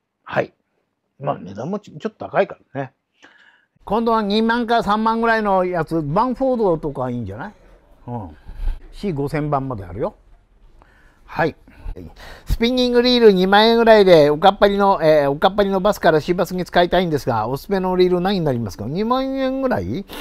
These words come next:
バスからシーバス？ストラディック？うん。はい。カントリー用でセラとツインパワーの次におすすめは、バ-、バンフォードでいいんじゃない？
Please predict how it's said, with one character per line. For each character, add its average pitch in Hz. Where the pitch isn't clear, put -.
バ 196
ス -
か 196
ら 135
シ 151
ー -
バ 147
ス？ 180
ス -
ト 185
ラ 180
デ 120
ィ -
ッ -
ク？ 180
う 120
ん。 85
は -
い。 -
カ 180
ン 233
ト 240
リ 240
ー -
用 240
で 226
セ -
ラ 226
と 202
ツ 202
イ -
ン 202
パ 214
ワ 208
ー 196
の 180
次 185
に 202
お 170
す -
す 175
め 175
は、 151
バ-、 160
バ 180
ン 226
フ 233
ォ 233
ー -
ド 180
で 123
い -
い 117
ん -
じ 107
ゃ 92
な 92
い？ 117